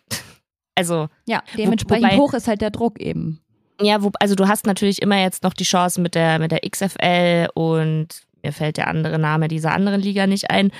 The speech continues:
Speaker 1: Äh,
Speaker 2: Ja, auch
Speaker 1: dann
Speaker 2: European League of Football gibt's natürlich
Speaker 1: G-,
Speaker 2: inzwischen.
Speaker 1: genau, genau, genau, das auch. Aber halt natürlich nicht, wie du schon sagst, keine zweite Liga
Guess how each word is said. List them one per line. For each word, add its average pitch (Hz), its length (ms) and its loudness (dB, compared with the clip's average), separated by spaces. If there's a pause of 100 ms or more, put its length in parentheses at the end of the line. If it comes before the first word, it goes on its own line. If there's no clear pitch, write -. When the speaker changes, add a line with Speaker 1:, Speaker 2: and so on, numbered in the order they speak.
(360)
Speaker 1:
Äh, 170 460 4
Speaker 2:
Ja, 160 140 4
auch 190 120 -2
Speaker 1:
dann 190 200 6
Speaker 2:
European 220 260 2
League 202 180 0
of 185 100 0
Football 190 380 -4
gibt's - 240 -8
natürlich 185 280 -2
Speaker 1:
G-, - 40 -6
Speaker 2:
inzwischen. 185 200 0
Speaker 1:
genau, 190 360 4 (480)
genau, 170 280 2
genau, 170 220 0
das 160 220 -4
auch. 180 300 0
Aber 175 200 0
halt 175 160 2
natürlich 180 480 -4
nicht, 190 360 -2
wie 180 60 -6
du 180 80 -4
schon 175 200 0
sagst, 175 240 -2
keine 180 380 0 (640)
zweite 175 440 0
Liga 165 460 0